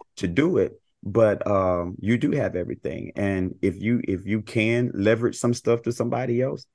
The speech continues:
you do that. And then, you know, sometimes you may get in a situation where you're friends with someone who have the service that you need and they have the service that you need. There's an opportunity to barter those services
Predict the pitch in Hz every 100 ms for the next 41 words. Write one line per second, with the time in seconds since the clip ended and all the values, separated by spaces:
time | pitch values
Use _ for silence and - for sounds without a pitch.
0 | _ _ - - 277 262 - - - -
1 | - 107 131 123 117 131 123 123 135 147
2 | 143 123 123 120 113 120 120 113 123 120
3 | 113 117 127 123 113 110 113 110 113 -
4 | _ _ - 113 - 123 123 127 120 113
5 | - - 113 113 117 113 113 113 113 113
6 | 110 113 120 110 110 107 120 120 120 117
7 | 101 110 117 117 113 120 120 117 - -
8 | 113 120 214 107 82 - - - - 101
9 | 101 104 - 101 107 - 117 110 107 101
10 | 101 98 95 92 87 87 - 104 101 95
11 | 80 78